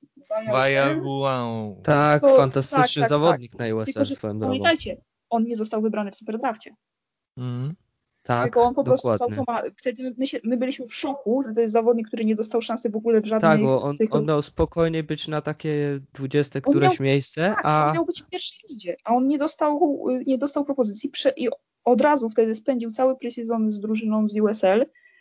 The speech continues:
Speaker 1: grał w Pittsburghu i kurczę, to był naprawdę jeden z najlepszych zawodników w U S L. I to jest ta różnica. Jeżeli wybiera ci zespół z U S L, chłopak dostaje szansę. Tak to spędza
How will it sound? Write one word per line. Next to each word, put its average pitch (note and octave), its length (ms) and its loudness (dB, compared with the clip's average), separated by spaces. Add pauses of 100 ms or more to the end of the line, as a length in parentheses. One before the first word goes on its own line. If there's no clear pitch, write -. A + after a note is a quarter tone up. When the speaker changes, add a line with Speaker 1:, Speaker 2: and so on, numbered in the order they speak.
(140)
Speaker 1:
grał A3+ 280 4
w C4 60 -14
Pittsburghu G#3+ 680 -2 (300)
i A3 80 0
kurczę, A3 360 0
to A3+ 100 2
był A3+ 120 -2
naprawdę A#3 380 0 (220)
jeden A#3 280 0
z G#3 60 -4
najlepszych A3 520 2
zawodników G#3+ 540 -2
w G3+ 100 -4
U G3+ 80 0
S F#3+ 140 -6
L. D#3+ 180 -2 (200)
I D#4+ 80 -2
to C4 100 4
jest C4 160 4
ta B3+ 80 2
różnica. G#3 520 0 (160)
Jeżeli G#3+ 280 0
wybiera A#3+ 340 2
ci A3+ 140 -10
zespół A3+ 360 -2
z G#3 120 -8
U G#3+ 120 0
S G#3+ 160 -4
L, A#3 260 4 (400)
chłopak B3 300 2
dostaje A3 340 0
szansę. F#3+ 320 -4
Tak A#3+ 140 -10
to B3 100 -8
spędza A#3 720 2